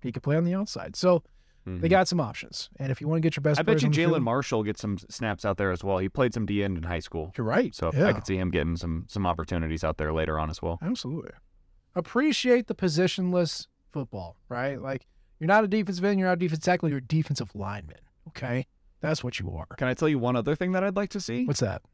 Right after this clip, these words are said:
Speaker 2: Let's try Tristan Newsome out at edge rusher.
Speaker 1: <laughs>
Speaker 2: Like, if he's gonna be this havoc crea-, I'm, I'm kinda serious. Like, put him out there, and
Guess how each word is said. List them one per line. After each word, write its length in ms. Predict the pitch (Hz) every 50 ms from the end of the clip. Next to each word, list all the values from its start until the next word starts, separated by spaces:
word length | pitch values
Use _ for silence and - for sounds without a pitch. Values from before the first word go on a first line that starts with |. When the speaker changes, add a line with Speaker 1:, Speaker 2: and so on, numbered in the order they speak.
| - _ _ _ _ _ _ _ _ _ _ _ _ _ _ _ _ _ _ _ _ _ _ _ _ _ _ _ _ -
Speaker 2:
Let's 160 | - 131 - -
try 400 | - - 220 214 220 220 196 - _ -
Tristan 400 | - 202 208 - - 202 196 190
Newsome 500 | 185 185 190 - - 151 113 92 85 - _ _ _ _ _ -
out 220 | 123 123 123 117
at 160 | 120 117 - -
edge 240 | 101 107 104 95 101
rusher. 440 | 98 90 90 - - - 71 104 - -
Speaker 1:
<laughs> 40 | - - - - - - - - 147 - _ _ - - - _ _ _ -
Speaker 2:
Like, 120 | - - - _ _ _
if 160 | - 147 156 -
he's 200 | 156 185 202 185
gonna 160 | 214 208 196
be 160 | 180 196 208
this 160 | 185 202 185 -
havoc 320 | - 170 180 180 196 -
crea-, 220 | - 202 190 185 -
I'm, 160 | 165 185 180 -
I'm 140 | 170 180 175
kinda 240 | - 220 240 269
serious. 480 | - - - 262 311 277 131 107 104 -
Like, 140 | 139 131 - _ _
put 140 | - - 208
him 100 | 214 196
out 180 | 175 190 185 -
there, 200 | 208 208 202 180
and 180 | 160 147 139